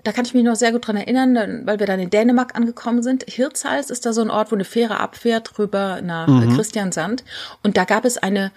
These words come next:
Speaker 1: Fischmehlfabrik, so nannte sich das, wo also Fische zu Mehl, äh, verpulverisiert wurden, das dann wiederum auch unter anderem norwegischen Hühnern zum Fraß gegeben wurde. Und dann schmeckten die Eier
Speaker 2: Mhm.
Speaker 1: nach Fisch.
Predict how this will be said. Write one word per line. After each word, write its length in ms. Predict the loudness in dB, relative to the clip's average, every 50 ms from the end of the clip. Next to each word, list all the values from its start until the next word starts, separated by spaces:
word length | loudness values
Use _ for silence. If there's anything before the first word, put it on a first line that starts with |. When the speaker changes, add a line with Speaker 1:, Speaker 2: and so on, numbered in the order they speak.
| _ _
Speaker 1:
Fischmehlfabrik, 1080 | _ -8 -4 -2 -2 -2 -2 -2 -2 0 0 0 0 -2 -8 -8 -6 -6 -8 -8 -8 -8
so 100 | -8 -6
nannte 260 | -4 -4 -4 -4 -6
sich 160 | -6 -8 -6 -2
das, 280 | -2 0 0 -2 -4 -6 -14 -18 -20 -20 _ _
wo 160 | 0 2 2
also 240 | 2 2 0 0 -4
Fische 400 | -4 -2 -2 -2 0 0 -2 -2
zu 180 | 0 -2 0
Mehl, 440 | 2 4 4 4 4 4 2 0 -2 _ _ _ _ _ _ _ _ _
äh, 220 | -4 -4 -4 -4
verpulverisiert 960 | -4 -6 -8 -6 0 0 0 2 2 0 -2 -2 -2 2 2 2 2 0 -2
wurden, 320 | -4 -2 0 0 -2 0 0
das 180 | 0 0 0
dann 220 | 0 0 0 0 0
wiederum 340 | 2 2 2 2 2 -2 -2
auch 240 | -2 -4 -6 -8 -8 _
unter 240 | -2 -2 -2 0 -2
anderem 260 | -2 0 2 2 2
norwegischen 640 | 2 4 2 2 4 4 2 2 2 0 0 0
Hühnern 260 | 0 2 0 -2 -4 -6
zum 140 | -6 -8
Fraß 380 | -10 -4 -2 -2 -2 -2 -2 -6
gegeben 380 | -8 -10 -10 -10 -10 -10 -10 -8
wurde. 260 | -6 -6 -4 -4 -6 -6
Und 140 | -6 -8
dann 140 | -6 -6 -8
schmeckten 360 | -8 -8 -10 -12 -4 2 4 4 6
die 80 | 6
Eier 200 | 4 2 2 4
Speaker 2:
Mhm. 40 | 4
Speaker 1:
nach 160 | 4 4 2
Fisch. 380 | 0 -4 -10 -10 -10 -12 -14